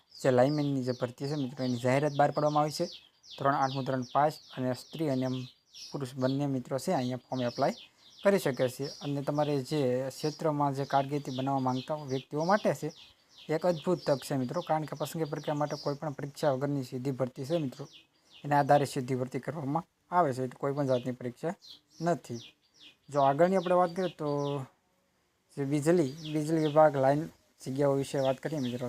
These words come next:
તો અરજી પ્રક્રિયા અને વધારાની માહિતી છે એના વિશે પણ આપણે આ વીડિયોમાં છે ડિસ્કસ કરવાના છે. ખાસ કરી અઢાર વર્ષથી લઈ અને પાંત્રીસ વર્ષના ઉમેદવાર છે મિત્રો અહીંયા સરળતાપૂર્વક ફોર્મ એપ્લાય કરી શકે. એ આગળ વાત આપણે કરીશું તે વયમર્યાદાની વાત આવશે એટલે.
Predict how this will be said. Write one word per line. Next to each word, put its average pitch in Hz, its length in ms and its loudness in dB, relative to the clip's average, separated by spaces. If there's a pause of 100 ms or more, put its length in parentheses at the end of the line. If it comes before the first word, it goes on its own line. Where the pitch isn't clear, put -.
(140)
તો 127 80 -6 (400)
અરજી 123 220 -2
પ્રક્રિયા 151 380 -2
અને 127 200 -2
વધારાની 127 400 0
માહિતી 120 420 -4
છે 139 260 0 (460)
એના 139 120 0
વિશે 143 180 0
પણ 135 140 0
આપણે 127 180 0
આ 123 40 2
વીડિયોમાં 123 400 -2
છે 151 140 0
ડિસ્કસ 123 420 -4
કરવાના 135 340 -2
છે. 139 180 -6
ખાસ 135 280 -8
કરી 143 240 -8 (520)
અઢાર 135 320 4
વર્ષથી 143 380 -2
લઈ 143 180 -2
અને 131 260 -2 (100)
પાંત્રીસ 135 440 -6
વર્ષના 135 260 -6
ઉમેદવાર 135 380 -2
છે 160 100 -8
મિત્રો 131 240 -6
અહીંયા 131 220 -6
સરળતાપૂર્વક 131 520 -2 (100)
ફોર્મ 127 140 -6 (100)
એપ્લાય 143 300 0 (420)
કરી 185 100 0
શકે. 147 180 -2
એ 147 120 4
આગળ 165 300 6
વાત 147 140 4
આપણે 139 160 -2
કરીશું 160 340 -2
તે - 160 -6 (400)
વયમર્યાદાની 127 640 0
વાત 123 180 -4
આવશે 123 260 -8
એટલે. 139 180 -12